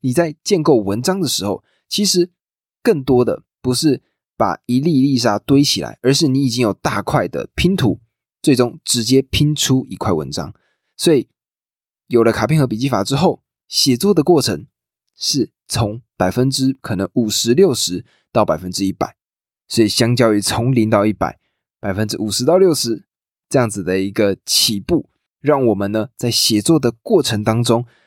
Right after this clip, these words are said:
省掉了非常多的力气。我们在产出一篇具有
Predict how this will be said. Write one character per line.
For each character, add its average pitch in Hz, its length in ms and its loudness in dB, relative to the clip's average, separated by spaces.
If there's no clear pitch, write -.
省 101 360 0
掉 113 220 2
了 87 140 0
非 147 320 0
常 95 320 -4
多 107 260 0
的 92 140 -2
力 95 180 -2
气。 - 380 -4
我 104 120 -4
们 107 300 -2
在 104 300 0
产 101 380 -2
出 147 260 2
一 160 60 2
篇 139 260 0
具 156 180 -4
有 - 220 0